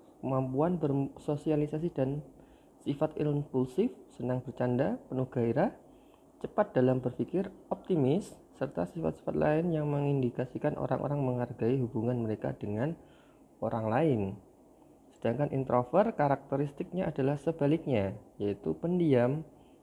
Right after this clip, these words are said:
pasif, tidak terlalu bersoli-, bersosialisasi, hati-hati, tertutup, penuh perhatian, pesimis,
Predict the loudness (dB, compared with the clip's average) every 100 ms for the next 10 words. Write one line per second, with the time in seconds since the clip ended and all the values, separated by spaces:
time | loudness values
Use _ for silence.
0 | -8 0 0 2 -2 0 -4 -2 -2 0
1 | 0 2 0 -2 -6 -2 0 0 -4 -10
2 | -10 -6 -4 -2 0 2 2 -2 -2 -2
3 | -2 -4 -12 -20 -20 -20 -20 -6 -4 0
4 | 0 2 0 2 0 2 -2 -2 -14 -20
5 | -20 -14 0 2 4 4 4 2 2 2
6 | 2 0 -4 -8 -20 -20 -20 -20 -20 -20
7 | -20 -8 2 2 4 2 4 2 -2 -18